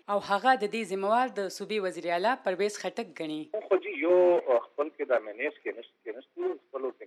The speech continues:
Speaker 2: ناست وو. مونږ یو فیصله دا کړې وه چې دا کار د یو ورځ نه دی. مونږ به، آه، یو پریشر ګروپ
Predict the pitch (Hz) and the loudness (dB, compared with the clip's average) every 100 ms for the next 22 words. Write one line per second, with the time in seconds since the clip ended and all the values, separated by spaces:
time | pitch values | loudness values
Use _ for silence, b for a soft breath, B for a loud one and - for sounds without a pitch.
0 | 113 147 - 165 170 156 135 123 113 110 | 0 0 0 -6 -6 -6 -2 0 0 -2
1 | 107 - 104 - 170 190 165 - 165 170 | -2 -6 -14 -6 0 2 2 2 4 6
2 | 165 151 131 147 - 160 170 143 123 139 | 4 0 0 0 2 2 2 2 0 4
3 | 156 127 110 135 123 - - 160 185 175 | 4 4 2 2 2 2 0 0 2 2
4 | 170 165 139 123 120 123 113 120 117 - | 4 4 4 4 4 2 0 0 0 0
5 | 127 135 104 95 175 | -2 0 -4 -2 -4